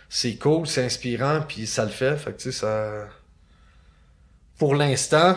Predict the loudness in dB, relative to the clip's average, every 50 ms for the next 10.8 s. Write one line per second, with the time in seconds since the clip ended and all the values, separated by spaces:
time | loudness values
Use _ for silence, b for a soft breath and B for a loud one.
0 | 0 -6 -4 -2 0 0 0 0 -2 0 -2 -2 -2 -2 -4 -4 -4 0 4 4
1 | 4 4 2 -2 -4 -2 -2 -2 -4 -4 -4 -4 -4 -4 -2 -2 -2 -2 -2 -4
2 | -4 -6 -6 -6 -6 -4 -4 -6 -6 -6 -6 -6 -6 -6 -6 -4 -4 -4 -6 -6
3 | -10 -10 -8 -8 -6 -6 -6 -6 -6 -4 -4 -4 -2 -4 -6 -8 -8 -8 -10 -8
4 | -6 -6 -6 -6 -6 -6 -8 -10 -12 -16 -20 -20 -20 B B B B B B B
5 | B B B B B B B B _ _ -12 -10 -10 -8 -8 -8 -8 -8 -4 -4
6 | -2 -2 -2 -4 -8 -10 -8 -6 -6 -4 -4 -4 -4 -6 -6 -2 0 0 2 2
7 | 2 2 4 2 2 4 6 6 6 6 4 0 -4 -4 -6 -6 -4 -4 -4 -2
8 | -2 -4 -4 -4 -4 -4 -4 -2 -2 -4 -4 -4 -6 -6 -2 -2 -2 -2 -2 -2
9 | -4 -4 -4 -4 -4 -6 -6 -6 -6 -8 -4 -4 -6 -6 -4 -4 -4 -2 -2 -4
10 | -4 -4 -4 -4 -2 -2 -2 -4 -4 -6 -8 -10 -12 -14 -14